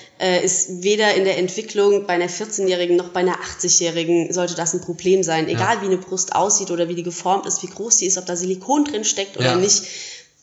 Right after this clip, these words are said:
Speaker 1: Das ist halt einfach, das ge-, ist Körperteil, das gehört
Speaker 2: Ja.
Speaker 1: dazu und das sollte was vollkommen Normales sein.
Speaker 2: Richtig.
Speaker 1: Aber ist es halt leider nicht.
Speaker 2: Das, und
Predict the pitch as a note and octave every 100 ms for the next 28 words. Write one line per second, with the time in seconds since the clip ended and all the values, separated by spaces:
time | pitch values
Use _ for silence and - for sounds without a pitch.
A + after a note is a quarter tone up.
0 | _ - G3 - - E3 D#3+ D#3+ E3+ F3
1 | - - - D#3+ - - E3 - F#3+ F#3
2 | F3+ F3 E3 F3 - F#3+ G#3 E3+ E3 G3
3 | G#3+ A3 E3+ E3 - E3+ E3 E3+ E3 F3
4 | E3+ F3 E3 D#3+ E3 F3 E3+ - D#3+ E3
5 | E3 - _ - - B2 F3 F3+ F3 F3
6 | F3 E3 E3+ E3+ E3+ E3+ - - _ _
7 | - A#2+ - - B2+